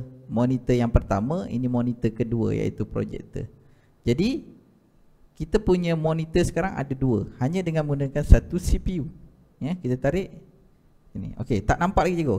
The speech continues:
Okey, saya buka yang paling mudah, saya buka. Okey, sekarang saya buka Google, saya buka internet. Okey, di saya punya monitor yang pertama, di laptop lah. Okey, sekarang saya akan, uh,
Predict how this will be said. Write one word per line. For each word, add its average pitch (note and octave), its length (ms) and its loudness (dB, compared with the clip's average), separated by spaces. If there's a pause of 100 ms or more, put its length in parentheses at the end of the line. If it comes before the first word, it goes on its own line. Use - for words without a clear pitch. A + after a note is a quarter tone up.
Okey, G2 160 -2
saya A#2 160 8
buka C3+ 480 -2 (1040)
yang A2 80 -2
paling A#2 240 0
mudah, C#3+ 240 -2
saya - 160 0
buka. G#2+ 400 -4 (800)
Okey, F#2+ 160 -2
sekarang F3+ 320 2
saya C#3 160 6
buka B2+ 320 0
Google, A#2+ 480 0
saya - 160 2
buka A2 240 -4
internet. A2+ 560 -2 (800)
Okey, F3+ 320 -4 (300)
di G#3+ 320 2
saya E3 320 6
punya D3 640 0 (1080)
monitor D3 440 4
yang C3+ 160 4
pertama, G#2+ 480 0
di C3 160 0
laptop D3 400 -2
lah. D#3+ 80 -6 (720)
Okey, G#2 160 0
sekarang A#2 320 0
saya - 320 2
akan, A2 340 -2 (220)
uh, G#2 640 -6